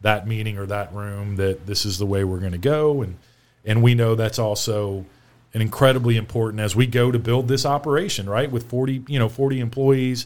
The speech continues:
is us as majority owners, that we are going, I mean, we already have it. Like, we are going to be screaming at each other behind these doors.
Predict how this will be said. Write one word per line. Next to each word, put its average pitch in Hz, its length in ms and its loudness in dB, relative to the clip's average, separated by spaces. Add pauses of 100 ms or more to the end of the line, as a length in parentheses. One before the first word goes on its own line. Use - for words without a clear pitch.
(440)
is 107 180 2
us 123 300 4
as 123 120 -2
majority 120 540 0
owners, 131 480 -4 (380)
that 120 240 4
we 139 180 2
are 196 100 4
going, 139 280 0
I - 20 -2
mean, 135 120 0
we 139 120 2
already 160 200 2
have 123 280 0
it. 85 160 -10
Like, 117 220 -2 (240)
we 131 180 4
are 165 80 4
going 135 300 2
to 117 80 -2
be 117 120 -2
screaming 151 640 -2
at 98 100 -6
each 98 180 -4
other 90 380 -2 (340)
behind 131 420 0
these 113 220 -2
doors. 117 500 -4